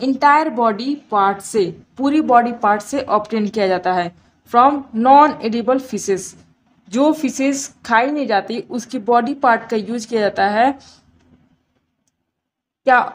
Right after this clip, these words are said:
ऑयल ऑब्टेन करने में, from the waste discarded during processing। कभी-कभी जैसे कि आप फिश, कोई फिशेस हो-, fees होंगी जो खाई नहीं जा सकती और कुछ फिशेस हैं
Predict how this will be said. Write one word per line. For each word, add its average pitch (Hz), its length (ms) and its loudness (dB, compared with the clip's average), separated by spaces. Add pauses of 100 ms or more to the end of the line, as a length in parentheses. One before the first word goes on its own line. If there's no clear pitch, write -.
ऑयल 214 220 0
ऑब्टेन 202 420 -4
करने 180 220 -4
में, 170 220 -6
from 247 360 0
the 233 80 0
waste 254 480 -2 (180)
discarded 220 540 0 (180)
during 214 260 -2
processing। 208 480 -6 (200)
कभी-कभी 254 400 -2
जैसे 254 240 -4
कि 262 160 -4
आप 254 140 4
फिश, 254 400 -10 (260)
कोई 262 200 -4
फिशेस 262 440 -10
हो-, 262 200 0
fees 269 320 -4
होंगी 247 260 -2
जो 233 240 2 (120)
खाई 247 200 2
नहीं 254 140 0
जा 247 100 2
सकती 226 300 -6
और 214 180 -4
कुछ 277 220 -6
फिशेस 247 340 -8
हैं 254 220 0